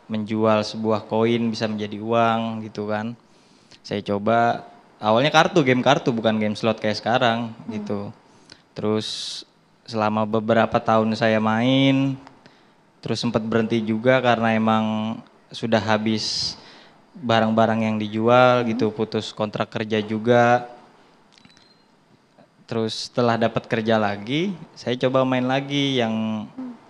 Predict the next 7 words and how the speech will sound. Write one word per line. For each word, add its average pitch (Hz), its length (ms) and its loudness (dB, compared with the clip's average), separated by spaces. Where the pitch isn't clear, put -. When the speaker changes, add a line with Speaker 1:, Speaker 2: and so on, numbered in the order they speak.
Speaker 1:
pakai 113 460 -4
deposit 117 640 -2
gitu 104 400 -8
lewat 104 320 -4
Speaker 2:
Hmm. 214 100 -6
Speaker 1:
web. 107 220 0
Speaker 2:
Ya. 202 240 -8